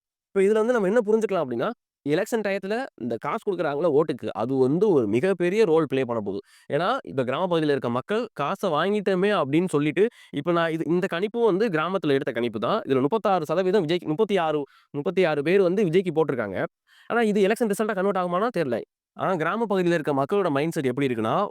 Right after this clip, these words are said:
ஓட்டுக்கு யாரு காசு கொடுக்குறாங்களோ அவங்களுக்கே ஓட்டு போட்டுறணும். ஏன்னா காசை வாங்கிட்டு அவங்களுக்கு துரோகம் பண்ணிடக்கூடாது அப்படின்னு நினைக்கிறாங்க.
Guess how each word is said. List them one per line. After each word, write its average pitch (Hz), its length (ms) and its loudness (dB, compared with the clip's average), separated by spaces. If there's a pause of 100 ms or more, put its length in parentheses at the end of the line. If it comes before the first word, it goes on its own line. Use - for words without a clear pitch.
ஓட்டுக்கு 185 360 2
யாரு 165 260 0
காசு 165 220 -4
கொடுக்குறாங்களோ 127 580 -2
அவங்களுக்கே 160 440 2
ஓட்டு 160 200 2
போட்டுறணும். 120 360 -4
ஏன்னா 160 280 -4
காசை 185 360 -4
வாங்கிட்டு 175 320 0
அவங்களுக்கு 143 320 -2
துரோகம் 160 260 2
பண்ணிடக்கூடாது 123 560 0 (260)
அப்படின்னு 127 360 -2
நினைக்கிறாங்க. 110 360 -6